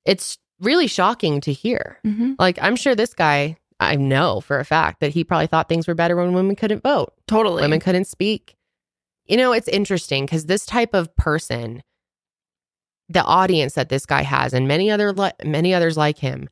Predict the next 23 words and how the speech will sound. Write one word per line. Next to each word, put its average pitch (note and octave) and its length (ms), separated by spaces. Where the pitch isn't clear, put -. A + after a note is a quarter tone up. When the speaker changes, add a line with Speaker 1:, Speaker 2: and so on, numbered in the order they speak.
Speaker 1:
have E3 260
this D#3+ 320
group E3+ 400
of F#3 180
men E3 540
that C#3 160
have D#3+ 380
these D#3 280
beliefs D3 540
that D3+ 160
are C#3+ 80
so F3+ 280
shocking G#3 520
that C#3+ 120
I D3 40
can't F3+ 300
believe E3+ 260
they D#3 140
are C3+ 200
fucking B2+ 540
real. D2+ 420
Speaker 2:
Oh, C4 180
yeah. G3 320